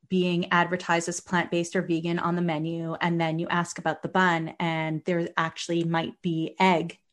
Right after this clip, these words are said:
in the bun as well. Sometimes they have a backup where you need to ask for the vegan bun, or sometimes the gluten-free bun doesn't have egg or dairy in it by default. So they'll give you that instead. So that's one thing that you need to be aware of and ask.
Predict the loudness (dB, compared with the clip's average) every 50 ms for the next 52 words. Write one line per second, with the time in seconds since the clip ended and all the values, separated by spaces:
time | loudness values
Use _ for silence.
0 | _ _ _ 0 0 2 2 2 2 2 2 2 2 2 -2 -4 -8 -10 _ _
1 | _ _ _ _ _ _ 0 0 0 2 2 2 4 4 4 2 -2 -6 -10 -2
2 | 2 4 4 6 6 6 4 4 4 4 4 4 4 2 2 4 6 6 6 6
3 | 6 4 4 4 4 2 2 2 2 4 2 2 2 2 0 0 -2 0 2 2
4 | 4 2 2 0 -6 -12 -6 -2 0 2 4 4 2 2 -2 -4 -6 -8 _ -8
5 | -2 -2 0 0 2 2 2 2 4 4 6 6 6 6 4 4 4 2 2 2
6 | 2 0 2 2 2 2 2 0 -2 0 2 2 2 2 2 -2 -2 0 0 2
7 | 2 4 4 2 2 2 2 0 0 0 2 0 -2 -2 0 0 2 2 0 -2
8 | -4 -2 0 0 2 2 0 2 2 2 2 2 2 0 0 0 2 2 2 2
9 | 2 2 2 2 0 -2 -4 0 4 4 4 4 4 2 -2 0 0 0 0 0
10 | 0 -2 0 0 0 2 4 2 2 2 -2 -4 -2 0 2 2 2 2 0 -4
11 | -10 -16 -18 -14 -2 2 4 6 6 6 6 4 2 0 2 4 4 4 2 2
12 | 2 0 0 0 -2 -2 -2 -2 0 0 -2 -2 -4 -2 0 0 2 2 2 0
13 | 0 0 0 0 0 -2 -2 -2 0 0 0 -2 -4 -6 -12 -16